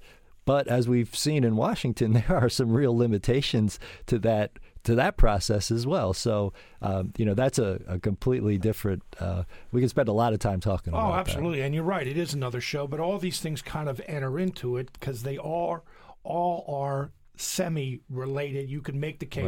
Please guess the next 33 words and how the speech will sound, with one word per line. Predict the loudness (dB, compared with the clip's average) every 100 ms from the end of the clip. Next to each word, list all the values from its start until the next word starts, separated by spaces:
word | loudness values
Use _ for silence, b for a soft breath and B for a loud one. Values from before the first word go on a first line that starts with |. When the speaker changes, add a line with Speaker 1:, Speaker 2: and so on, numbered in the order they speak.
| -2
Speaker 1:
Right. | -4
Speaker 2:
that | -6
there | -6 -6
are, | -8 B B B
there | -6 -4
are | -4
some | -4 -4
limitations. | -4 -4 -6 -4 -2
Speaker 1:
Look | -2
Speaker 2:
By | -2 -2
the |
way, | -2 -4 -4
I |
mean, | -4 -4
let's | -6 -6
look | -6
at | -6
a |
little | -4 -4
history | -4 -6 -10 -16
here. | -8
Speaker 1:
Mm-hmm. | -2 0 0 -2 -6 B -10
Speaker 2:
Why | -4 -2
was | -2 -4
seventy | -2 -4 -4 -8 -8
chosen | -6 -6 -6 -6 -6
in | -6
the | -6
first | -6 -8 -8
place, | -10 -10 -10
and | -6 -4
why | -4 -4
seventy-five? | -4 -6 -6 -8 -8 -10 -12 -16 -20